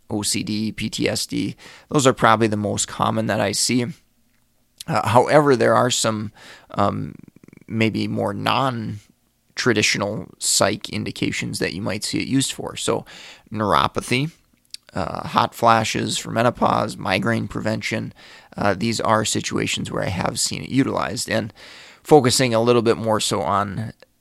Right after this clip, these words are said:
neuropathy, we generally, uh, believe that that norepinephrine effect is required, uh, to have benefit in pain management. So what that means is we might need to,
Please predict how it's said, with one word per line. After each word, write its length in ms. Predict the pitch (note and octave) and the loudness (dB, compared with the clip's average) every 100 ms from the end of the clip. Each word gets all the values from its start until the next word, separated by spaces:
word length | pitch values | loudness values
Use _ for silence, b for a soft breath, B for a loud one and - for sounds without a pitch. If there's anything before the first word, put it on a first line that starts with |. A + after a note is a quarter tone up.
| - | -8
neuropathy, 920 | A2 A2+ C#3+ F#3+ - - - - G2 | -2 4 4 4 2 -4 -4 -4 -2
we 120 | A#2+ | -2
generally, 800 | A2 G2+ A2 A#2 A2 A2 G#2 G#2+ G2 - - | 0 0 0 0 -4 -4 -4 -8 -12 -20 -8
uh, 240 | G2+ D2 | -4 -4
believe 1080 | - E2 F#2+ A#2 G#2+ A2 G#2+ G#2 A#2 A2+ - | -6 -12 2 2 4 0 -2 -2 -6 -10 -2
that 460 | A2 G2+ G#2+ - - B B B | 0 0 -4 -8 -14 B B B
that 280 | - G#2+ F2 | -2 2 2
norepinephrine 880 | A2 A2+ A2 G#2 G#2+ A2 A#2 - A2+ | 2 4 4 2 -2 0 -2 -2 -6
effect 560 | G2+ - - G2+ - - _ | -6 -2 -2 -2 -8 -20 _
is 320 | - G#2+ - | -2 -2 -2
required, 800 | - G#2+ - - G#2 G#2 C#3 F3 E3 _ _ - - | -6 -8 -8 -2 0 2 0 -2 -8 _ _ -18 -8
uh, 200 | G2+ - | -8 -6
to 160 | - | -4
have 420 | G#2+ - A2 A#2 - | -4 0 -2 -2 -6
benefit 640 | F#2+ G#2 G#2+ G#2+ G#2 - | -4 -2 -2 -4 -6 -6
in 340 | - G#2 G#2+ G2+ B B B B | -6 -6 -6 -10 B B B B
pain 260 | - F3+ G#2 | -2 -2 0
management. 580 | G#2+ G#2+ F2+ - F2+ | 0 -2 -6 -10 -4
So 360 | - - F3 B2+ | 0 6 8 10
what 280 | G#2+ A2 G2 | 8 2 2
that 180 | G2 - | -2 -2
means 320 | F2 F2+ A2+ | -6 -6 -4
is 160 | A2+ | -4
we 140 | G#2 G#2 | -4 -6
might 260 | G#2 A2+ | -4 -6
need 320 | - G2+ A2 - | -6 -6 -6 -4
to, 280 | G#2+ G2+ | -4 -4